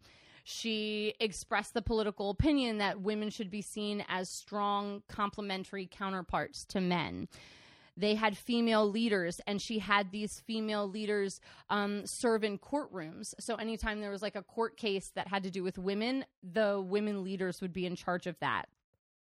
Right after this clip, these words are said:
During her time as queen, she was also the gatekeeper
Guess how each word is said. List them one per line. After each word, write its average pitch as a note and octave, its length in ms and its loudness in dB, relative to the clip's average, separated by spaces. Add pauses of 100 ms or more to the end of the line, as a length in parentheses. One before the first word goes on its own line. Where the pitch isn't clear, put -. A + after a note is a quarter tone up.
(280)
During A3 260 2
her A3+ 100 2
time G3+ 380 4 (400)
as G3 220 0
queen, A3 480 4 (360)
she - 200 0
was G#3 160 4
also G3 280 6
the G#3 140 4
gatekeeper G3 800 0